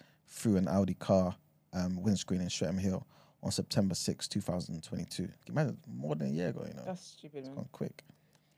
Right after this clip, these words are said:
Speaker 1: The marksman, who's known only as N X one two one, was, um, pardon me, will be publicly named on January the thirtieth ahead of an Old Bailey trial, potentially starting on September the ninth next year.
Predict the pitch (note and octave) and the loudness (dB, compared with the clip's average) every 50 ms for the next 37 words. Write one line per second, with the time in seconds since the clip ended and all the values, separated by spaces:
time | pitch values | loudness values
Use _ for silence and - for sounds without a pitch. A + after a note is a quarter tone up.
0 | - - - - - - - - _ _ - G#2 A#2 C3+ C#3+ - - - A2+ A#2 | -12 -12 -12 -16 -20 -20 -20 -20 _ _ 6 10 10 10 10 8 6 4 4 4
1 | C#3 - - A2+ G2+ G2 A2 A#2 A2 G#2 G#2 G#2 G#2+ G2+ G2 F#2+ F#2 F#2+ - - | 4 2 2 2 4 6 6 6 6 6 6 6 6 6 4 2 2 0 -2 -2
2 | - A2 G#2+ G2 - - - - G2 F#2+ F#2+ F#2+ - - F#2 F#2+ G2 G2 F#2+ E2+ | 0 2 2 2 0 -2 -2 0 2 2 2 2 0 0 0 2 4 4 4 2
3 | F#2+ A2 - - - - F#2 F#2 F2+ F#2 F2+ - - - - _ - - F2+ F2 | 0 -4 -8 -10 -4 0 0 2 2 0 -2 -4 -8 -8 -10 _ -4 -2 -2 -2
4 | D#2+ - - _ _ - - G#2+ G2 - E2 F#2 F#2+ G2+ F#2+ F#2 F#2+ - - - | -2 -4 -8 _ _ 4 6 6 6 4 2 0 0 2 2 0 0 2 4 4
5 | C3+ D3+ A2 - - G#2 F#2+ F#2+ G2+ A2 A2 G#2 F#2+ F2+ E2 - - - G#2 G2+ | 4 4 2 -2 0 0 2 4 6 6 6 6 6 4 0 -4 -6 -4 -2 0
6 | F2 G#2 G2 G2 F#2+ F#2+ F#2+ F#2 F#2 F2+ - - A#2 F#2 C2 C2 E2 C3 - - | 2 4 4 4 4 4 2 0 -2 0 2 4 4 4 4 0 -4 -4 -6 -8
7 | - - - G2 F#2+ G2 G2 F#2 D#2 - - G2 F#2+ G2 F2+ F#2 F#2+ F#2+ F#2+ F#2 | -14 -12 -6 -2 0 2 2 0 0 0 0 0 0 0 0 0 0 0 0 -2
8 | F2 - - - G#2+ F#2+ F2 F2+ F2+ - - - - A#2 G#2+ - - - - - | -4 -6 -2 2 2 4 4 2 0 -2 -4 -2 0 0 0 0 -2 -6 -4 -2
9 | - F#2+ F2+ E2+ F2 F#2+ - - - - - - - - - - _ _ - G2 | -2 0 0 0 -2 -4 -6 -8 -12 -20 -20 -20 -20 -20 -20 -20 _ _ 0 0
10 | F#2+ - - - - - - A2 G2 F2+ F2 - F2+ F#2 F#2+ F#2 F2 C2+ - - | 0 0 0 -2 0 2 4 4 4 4 2 0 -2 0 0 0 0 -2 -4 -10
11 | - - _ _ _ F2+ F#2+ F2+ - - - F#2 F#2 F#2 D#2+ | -18 -20 _ _ _ -6 -4 -4 -4 -4 -2 -2 -2 -2 -2